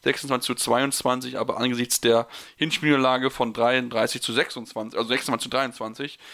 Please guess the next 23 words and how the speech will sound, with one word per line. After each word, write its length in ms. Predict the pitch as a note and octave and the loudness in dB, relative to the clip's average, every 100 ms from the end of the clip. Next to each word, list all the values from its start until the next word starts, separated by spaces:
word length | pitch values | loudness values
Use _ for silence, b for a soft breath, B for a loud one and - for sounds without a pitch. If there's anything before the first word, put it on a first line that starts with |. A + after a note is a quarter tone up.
| B B | B B
ähm, 240 | A2+ A2+ B2 | -4 -2 -2
hat's 180 | - | -4
nicht 160 | C#3 C#3 | -4 -2
ganz 240 | C3+ D3 | -2 -2
gereicht. 320 | - A#2+ B2 - | -4 0 0 -2
Somit 200 | A#2+ - | -8 -8
sind 180 | A2+ | -4
auch 120 | B2 B2 | -4 0
sie 160 | C#3 | 2
ausgeschieden. 600 | B2+ D#3 D3 - - D3+ | 2 2 -2 -4 -4 -2
Also 180 | A2+ B2 | 0 2
in 60 | A#2+ | 2
der 80 | A#2 | 2
Champions 220 | C3 C3 | 0 -2
League 140 | - | -6
keine 320 | - C3+ D3+ | -6 -4 -4
deutsche 680 | C#3 A#2 A#2+ - B2 A#2 A2 - _ - | 0 2 2 2 4 4 2 -6 _ -2
Name, 540 | G#2+ A#2+ C#3 C3 B2+ | 2 4 4 0 -2
kein 240 | B2+ A#2+ | -2 -2
deutsches 200 | A#2 - | 0 -2
Team 120 | - B2+ | -2 -2
mehr 80 | |
vertreten, 560 | B2 A2+ A#2 B2+ C3+ | -2 -4 -2 -4 -4